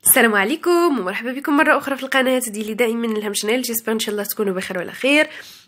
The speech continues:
تكونوا فرحانين، تكونوا ناشطين، تكون الامور ديالكم مزيانه وفي التمام. جميع السيدات وجميع الحبيبات الوفيات على القناه ديالي دائماً الهام شانيل. لا فيديو ديال اليوم غادي تكون وصفه مختصه بكبير الصدر كما قريتوا تحت هذا لا فيديو في العنوان، وغادي تكون بالمكون السحري الماورد.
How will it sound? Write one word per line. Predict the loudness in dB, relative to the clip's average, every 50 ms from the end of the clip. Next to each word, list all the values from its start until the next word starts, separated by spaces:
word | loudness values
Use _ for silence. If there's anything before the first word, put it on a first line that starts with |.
| _ _ 0
تكونوا | 4 4 4 4
فرحانين، | 2 0 -2 -4 -4 -4 -2 0 0 2 2 0 -2 -4 -8 -14
تكونوا | -12 -6 -2 0 2 2
ناشطين، | 2 0 -2 -4 -2 0 0 0 0 -2
تكون | -2 -2 -2 -2
الامور | -2 -2 -2 0 0 2
ديالكم | 2 0 -2 -2 -2 -2 -2
مزيانه | 0 0 0 0 0 -2
وفي | -4 -4
التمام. | -4 -2 0 0 0 -2 -2
جميع | -4 -4 -2 0 0 0
السيدات | 0 0 0 -2 0 0 0 0 0
وجميع | -2 -2 -2 -2 -2 -2
الحبيبات | -2 -4 -4 -4 -4 -4 -4
الوفيات | -4 -6 -4 -2 -2 -2 -2
على | -2 -2 -2
القناه | -2 -2 -4 -2 -2 -4
ديالي | -4 -6 -8 -4 -2 0 2
دائماً | 2 2 2 0 -2
الهام | -2 -4 -4 -6
شانيل. | -4 0 2 4 6 6 4 4 0 -6 -12 -12 -12 -12 -12 -12 -12 -4 0
لا | 2 2
فيديو | 4 4 2 2
ديال | 2 2 0
اليوم | 0 0 0 2 2
غادي | 2 2 0 -2 -4
تكون | -6 -6 -6 -6
وصفه | -4 -4 -4 -2 -2
مختصه | -4 -4 -4 -4 -4 -2 -2 -2
بكبير | -4 -6 -8 -4 -4 -2 -2
الصدر | 0 0 0 0 0 0
كما | -2 -2 -4 -4 -4
قريتوا | -4 -6 -6 -6 -6 -6
تحت | -6 -6 -4 0
هذا | 2 2 2 4 2
لا | 2
فيديو | 2 2 -2 -4 -2
في | -2 0
العنوان، | 0 0 0 2 2 4 4 4 4 4
وغادي | 2 0 -2 -2 -4 -8
تكون | -10 -10 -4 -2 -2 -2 -2
بالمكون | -2 -2 -2 -2 -2 0 0 2 2 4 2
السحري | 2 2 0 0 2 4 4 4
الماورد. | 4 4 2 2 4 4 4 2